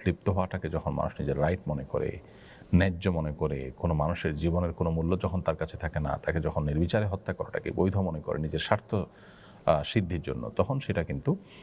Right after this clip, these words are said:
আহ, তার চিরকাল জাহান্নামে থাকার কারণ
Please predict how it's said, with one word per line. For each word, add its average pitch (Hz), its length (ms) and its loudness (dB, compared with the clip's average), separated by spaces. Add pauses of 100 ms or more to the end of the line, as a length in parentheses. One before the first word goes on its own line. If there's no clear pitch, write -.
(480)
আহ, 69 240 4 (100)
তার 76 100 2 (120)
চিরকাল 82 400 0
জাহান্নামে 69 500 -2
থাকার 65 360 0 (140)
কারণ 67 360 -2